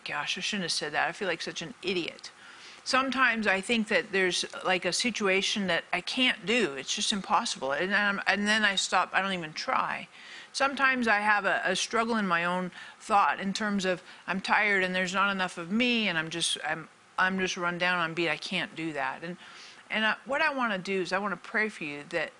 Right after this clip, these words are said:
in John sixteen, verse thirteen, that Holy Spirit would lead you into truth.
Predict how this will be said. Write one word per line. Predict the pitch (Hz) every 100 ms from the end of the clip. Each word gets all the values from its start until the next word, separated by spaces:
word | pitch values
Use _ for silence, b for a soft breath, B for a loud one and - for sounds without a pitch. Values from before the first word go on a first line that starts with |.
| - -
in | 185 196 180 160
John | 208 208 208 196
sixteen, | - 233 - - 226 190
verse | 175 170 -
thirteen, | 202 - 226 196
that | 170
Holy | - 262 277
Spirit | - 190 175 156 180
would | 180
lead | 175 190 196
you | 175 170
into | 160 151
truth. | 143 - 165 139 - -